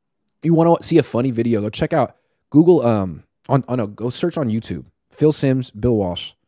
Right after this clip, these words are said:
There's a interview with Phil Simms talking about when he was at, uh, in college,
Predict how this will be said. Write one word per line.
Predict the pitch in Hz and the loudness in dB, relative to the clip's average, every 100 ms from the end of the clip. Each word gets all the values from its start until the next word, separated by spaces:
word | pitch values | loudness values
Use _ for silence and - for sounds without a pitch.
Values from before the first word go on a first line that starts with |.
| _ _ _ - | _ _ _ -6
There's | 101 | 0
a | 104 95 - | 0 0 -2
interview | 131 113 113 | -4 -2 -2
with | 98 | -2
Phil | - 117 | -2 -2
Simms | - 107 98 | -2 -6 -6
talking | - 104 104 | -6 -4 -4
about | 95 92 87 _ | -6 -6 -10 _
when | 92 | -12
he | 92 110 | -8 -4
was | 107 | -4
at, | 98 82 _ _ _ _ - | -6 -10 _ _ _ _ -16
uh, | 90 71 | -14 -14
in | 80 | -16
college, | - 104 98 80 | -8 -6 -6 -8